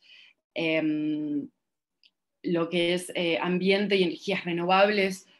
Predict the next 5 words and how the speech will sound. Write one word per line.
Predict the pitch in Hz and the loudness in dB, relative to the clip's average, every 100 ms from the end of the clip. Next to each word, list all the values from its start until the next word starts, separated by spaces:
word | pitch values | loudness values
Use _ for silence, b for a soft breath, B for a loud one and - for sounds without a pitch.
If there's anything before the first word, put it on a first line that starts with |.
| - | -6
conectividad, | 160 151 - 170 170 180 214 208 | -2 -2 -2 0 4 6 6 4
industria | 170 160 - 175 | -2 -6 -6 -4
cuatro | 185 180 175 | -4 -6 -6
punto | 170 170 | -6 -8
cero, | - - 190 190 185 | -8 -2 0 2 0